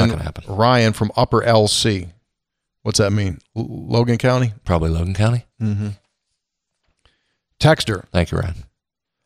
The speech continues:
Speaker 2: "I thought this was a perfect reference to Three Guys, but once again, I was reminded today that spending the winter in Florida might have cost me the chance to sample a Kercheval.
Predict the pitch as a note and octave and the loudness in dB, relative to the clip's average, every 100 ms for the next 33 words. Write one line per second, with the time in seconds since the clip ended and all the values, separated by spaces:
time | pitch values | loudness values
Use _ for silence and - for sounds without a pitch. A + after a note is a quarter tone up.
0 | _ A#2+ B2+ F3 E3 E3+ D#3+ B2 A2+ - | _ -2 2 4 4 2 2 2 2 2
1 | F3 D3 G#2 G2 D3 - A#2 A2+ - - | 2 2 -2 2 2 4 0 0 -2 -4
2 | D#3 E3 B2 A#2+ G#2+ A2 B2 C#3+ C3 D3+ | 0 4 6 4 4 2 2 2 0 2
3 | D3 A#2+ A2 A2 A2+ C#3 C3+ A2+ G#2+ C#3 | 4 4 4 4 4 2 2 -2 2 4
4 | B2+ G#2 - C3+ C#3+ C3 A#2+ C3 B2+ A2 | 4 0 0 0 2 2 2 2 4 2
5 | - B2+ C3+ A#2 A#2 A2 - B2 C3 - | 0 2 4 4 4 2 2 2 2 2
6 | A#2 G#2 C3 C3 - G2+ - B2+ B2 A2+ | 0 2 2 2 0 -4 0 2 0 -2
7 | A2 - D#3+ D3+ F#2 F2+ E2+ | -6 0 2 2 -2 -2 -6